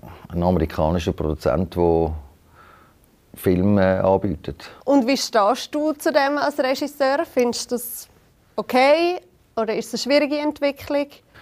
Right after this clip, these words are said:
Speaker 1: Nein, für mich ist das eine sehr gute Entwicklung, weil als Schweizer Regisseur, äh, ist man eigentlich immer, Anführungs-, Schlusszeichen,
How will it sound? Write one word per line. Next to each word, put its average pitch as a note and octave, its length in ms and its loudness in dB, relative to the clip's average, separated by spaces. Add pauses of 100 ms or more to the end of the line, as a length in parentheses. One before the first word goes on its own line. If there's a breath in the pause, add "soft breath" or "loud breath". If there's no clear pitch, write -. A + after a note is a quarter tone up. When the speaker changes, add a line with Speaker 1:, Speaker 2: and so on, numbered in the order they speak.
(400 loud breath)
Speaker 1:
Nein, B2 420 4
für C#3+ 80 2
mich D3 140 4
ist - 120 -12
das A2 200 4
eine G#2 100 6
sehr G2+ 60 4
gute C3+ 300 4
Entwicklung, B2 460 2
weil F#2+ 240 2 (840 loud breath)
als G2 140 -2
Schweizer B2 300 4
Regisseur, G#2+ 320 4 (140)
äh, G2+ 180 4
ist F2+ 120 0
man G2 120 4
eigentlich F#2+ 180 0
immer, G#2 280 4
Anführungs-, F2+ 360 2
Schlusszeichen, D#2+ 760 -2